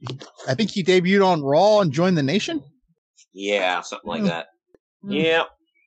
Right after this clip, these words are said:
Speaker 2: So, yeah. That's, uh,
Speaker 1: Like, I
Speaker 2: Mark
Speaker 1: like
Speaker 2: Henry.
Speaker 1: that they're gonna bring him in as an American hero because he was in the Olympics. They had him all draped in the flag.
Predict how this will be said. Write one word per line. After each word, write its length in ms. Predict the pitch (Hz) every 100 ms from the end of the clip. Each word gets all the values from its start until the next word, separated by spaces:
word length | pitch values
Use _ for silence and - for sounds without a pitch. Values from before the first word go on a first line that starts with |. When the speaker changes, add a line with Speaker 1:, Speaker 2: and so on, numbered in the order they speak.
| _ _
Speaker 2:
So, 400 | - 101 104 110 _
yeah. 260 | 175 92 - _ _ _ _ _ 101
That's, 260 | 113 -
uh, 260 | 110 117 117 -
Speaker 1:
Like, 140 | 180
I 60 | 185
Speaker 2:
Mark 80 | 214
Speaker 1:
like 100 | 226
Speaker 2:
Henry. 240 | 226 170 _ 214
Speaker 1:
that 60 |
they're 120 | 202
gonna 160 | 190 175
bring 220 | - 185
him 140 | 185 180
in 100 | 180
as 100 | 156
an 60 |
American 380 | 151 156 165 151
hero 540 | 131 160 151 135 135 139
because 160 | 139
he 40 | 135
was 80 | 131
in 40 |
the 80 | 151
Olympics. 460 | 135 147 131 120 -
They 60 | 139
had 140 | 147
him 80 | 143
all 160 | 151
draped 280 | 127 139 143
in 40 | 143
the 60 | 135
flag. 480 | 143 123 117 123